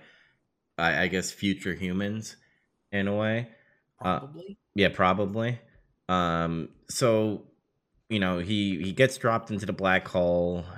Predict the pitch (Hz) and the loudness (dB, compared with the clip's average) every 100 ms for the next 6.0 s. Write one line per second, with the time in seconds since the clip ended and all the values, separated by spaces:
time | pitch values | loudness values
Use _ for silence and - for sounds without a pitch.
0 | - 82 87 87 87 85 82 69 85 82 | -8 -2 2 2 2 0 -2 0 -2 0
1 | 85 - - 95 - 85 87 - 87 - | -6 -4 -2 -2 -2 -4 -2 -2 -6 -2
2 | 85 82 82 82 82 80 80 80 - - | 0 2 2 -2 -4 -4 -4 -6 -10 -20
3 | _ - _ _ 92 92 85 90 85 85 | _ -20 _ _ 0 0 2 0 0 -2
4 | 82 - 80 73 - - - 98 107 95 | -2 0 0 -2 -8 -20 -8 -2 0 2
5 | 95 92 92 - 92 90 90 90 87 | 2 2 0 0 -2 0 0 0 -2